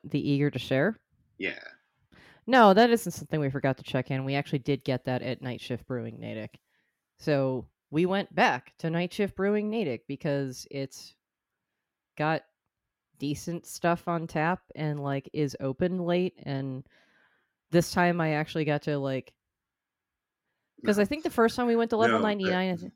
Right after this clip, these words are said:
Speaker 2: that's why. Because I wanted to go to Hot Topic to buy a tank top. So
Speaker 1: Oh, yes.
Speaker 2: before doing that, we stopped and got a beer.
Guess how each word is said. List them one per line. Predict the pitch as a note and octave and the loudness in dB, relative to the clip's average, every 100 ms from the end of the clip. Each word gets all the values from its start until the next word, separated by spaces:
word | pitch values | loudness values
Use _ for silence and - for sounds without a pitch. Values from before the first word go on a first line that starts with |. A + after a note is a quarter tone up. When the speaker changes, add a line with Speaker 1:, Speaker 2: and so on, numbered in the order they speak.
| _ | _
Speaker 2:
that's | - G#2+ G2 - | -8 -6 -6 -10
why. | F2+ E2 C2 B1+ - - - _ | -6 -4 -4 -8 -16 -20 -20 _
Because | F#2 G2 F2+ E2+ | -8 -4 -6 -6
I | - F#2 | -2 0
wanted | G2+ G#2+ G2+ | 0 -2 -6
to | F#2 | -4
go | F#2 | -4
to | E2+ | -4
Hot | - E2+ - | -4 -6 -6
Topic | - E2 E2 - | -6 -6 -8 -12
to | - | -10
buy | D#2+ C#2+ | -6 -6
a | - | -8
tank | - E2+ D#2+ | -12 -12 -12
top. | - - - - _ _ _ _ _ | -10 -10 -12 -18 _ _ _ _ _
So | - - - C3+ | -12 -8 -2 0
Speaker 1:
Oh, | G3+ | 2
yes. | G3+ C#3 | 2 0
Speaker 2:
before | G#2 F#2 - F#2+ F#2+ | -2 -6 -6 -2 -2
doing | E2+ E2 D2 D2 | -2 -6 -8 -6
that, | E2 C#2 - _ _ _ | -4 -4 -8 _ _ _
we | D#2+ | -14
stopped | D#2 - - D2+ - | -12 -10 -6 -6 -8
and | C#2+ | -16
got | C#2+ D#2 - | -10 -8 -8
a | |
beer. | - C#2+ B1 - | -12 -14 -12 -14